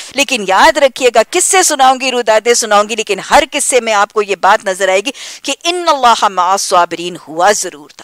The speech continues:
अल्लाह की मदद आई जरूर थी। अल्लाह साबिर को छोड़ता नहीं है, अल्लाह साबिर को तोड़ता नहीं है।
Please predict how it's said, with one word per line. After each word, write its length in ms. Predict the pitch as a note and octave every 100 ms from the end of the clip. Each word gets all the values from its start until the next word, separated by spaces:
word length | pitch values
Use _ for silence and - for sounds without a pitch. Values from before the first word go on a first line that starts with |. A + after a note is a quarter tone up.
| -
अल्लाह 280 | C4 C#4 C4
की 140 | A#3
मदद 280 | G3 F#3 G3 - -
आई 220 | F3 G#3
जरूर 340 | F3 D#3 D#3
थी। 180 | - G3
अल्लाह 300 | - D4+ D4+
साबिर 420 | A#3+ - F#3+ G3 G#3+
को 140 | F#3+
छोड़ता 560 | - - A3 C#4 C4+ G3
नहीं 240 | D#3 C#3+
है, 80 | - _ _ _ _ _ _ _ _ _ _ _ _ _
अल्लाह 280 | - C#4+ D4
साबिर 420 | C4 A3 G3+ A3
को 120 | - F#3
तोड़ता 560 | _ D#4+ D#4+ C#4+ A3 E3
नहीं 220 | B2
है। 80 | E2